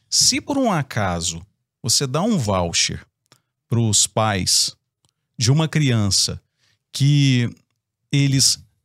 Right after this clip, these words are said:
é, se recusam a oferecer, ou, aliás, ou esta-, é, fazer com que seu filho esteja numa escola onde se ensina gênero neutro, tudo bem.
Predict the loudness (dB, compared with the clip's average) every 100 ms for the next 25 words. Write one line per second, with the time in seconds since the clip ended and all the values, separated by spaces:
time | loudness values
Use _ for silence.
0 | _ -6 -2 -2 -2 0 2 2 2 0
1 | -6 -2 0 2 0 -2 -6 -12 _ _
2 | _ _ _ _ _ -2 0 0 -4 -10
3 | _ -6 -2 -2 0 0 0 0 -2 0
4 | 0 0 0 0 2 2 0 -2 -2 -2
5 | -2 -2 0 0 0 -2 -2 0 0 0
6 | -2 0 0 0 0 0 0 0 0 0
7 | 0 -2 -6 -16 -20 _ _ -2 0 2
8 | 2 2 2 2 0 0 0 0 0 -2
9 | -2 -4 -4 -2 -2 -4 -10 -14 _ _
10 | _ _ _ -6 -4 -2 -2 -2 -2